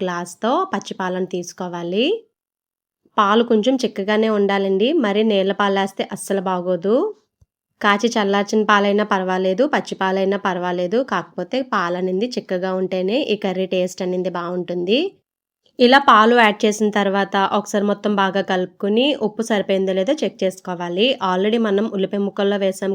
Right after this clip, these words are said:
కదా, సరిపోకపోతే యాడ్ చేసుకోవాలి. అలానే ఇలా కొత్తిమీర కాడలు ఉంటే కనుక వేసుకోండి. ఇలా కర్రీ ఉడికేటప్పుడు మాత్రం చాలా బాగుంటుందండి టేస్ట్. వేసుకున్నా పర్వాలేదు, వేసుకోకపోయినా చాలా బాగుంటుంది. మెయిన్గా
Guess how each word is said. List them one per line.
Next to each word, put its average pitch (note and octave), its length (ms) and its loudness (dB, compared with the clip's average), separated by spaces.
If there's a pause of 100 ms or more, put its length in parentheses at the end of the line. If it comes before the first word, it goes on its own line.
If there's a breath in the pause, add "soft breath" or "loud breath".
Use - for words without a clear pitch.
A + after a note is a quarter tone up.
కదా, G3 180 -2 (140)
సరిపోకపోతే F#3+ 640 -4
యాడ్ F3 240 -2
చేసుకోవాలి. F#3 640 -2 (760)
అలానే A#3+ 480 6 (340)
ఇలా B3+ 200 8 (240)
కొత్తిమీర B3 460 4
కాడలు A#3 340 4
ఉంటే G#3+ 240 2
కనుక G#3 220 0 (120)
వేసుకోండి. G3+ 640 2 (160)
ఇలా G3+ 200 2
కర్రీ G3+ 240 2 (100)
ఉడికేటప్పుడు F#3+ 680 -2
మాత్రం G3 320 -4 (220)
చాలా F#3+ 380 0
బాగుంటుందండి G3+ 720 0
టేస్ట్. F3+ 360 -4 (320)
వేసుకున్నా A#3 480 0
పర్వాలేదు, A3 560 -2
వేసుకోకపోయినా G3+ 720 -2
చాలా F#3+ 260 -4
బాగుంటుంది. F3+ 640 -2 (920)
మెయిన్గా A#3 380 4